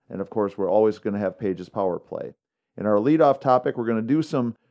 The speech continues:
uh, sort of, uh, N C double A tournament thoughts, some things that, now that we've gotten to the College World Series, that, uh, I think are interesting and worth talking about.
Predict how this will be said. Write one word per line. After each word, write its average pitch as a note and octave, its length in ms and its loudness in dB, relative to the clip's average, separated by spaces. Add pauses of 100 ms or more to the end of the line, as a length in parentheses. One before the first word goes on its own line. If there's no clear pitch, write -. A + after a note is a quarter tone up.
(140)
uh, G#2 200 2
sort B2 280 2
of, G#2+ 240 4
uh, G2 200 4
N C3 160 -2
C C#3 160 -8
double B2+ 280 0
A A#2+ 100 4
tournament B2 540 -4
thoughts, A2+ 360 2
some G#2+ 140 -10
things A2+ 380 -6
that, G#2+ 200 0 (220)
now A2 140 4
that A2+ 80 2
we've F#2+ 160 -4
gotten A2 260 0
to A2+ 60 -2
the G#2+ 80 -4
College A2 320 2
World G#2+ 240 -2
Series, G#2 460 -2
that, G2 280 -2
uh, G2 140 2
I F#2 160 0
think G#2 240 -6
are F#2+ 280 0
interesting A2 680 -2
and G2 100 -8
worth G2+ 200 -6
talking G#2 340 -4
about. G#2+ 380 0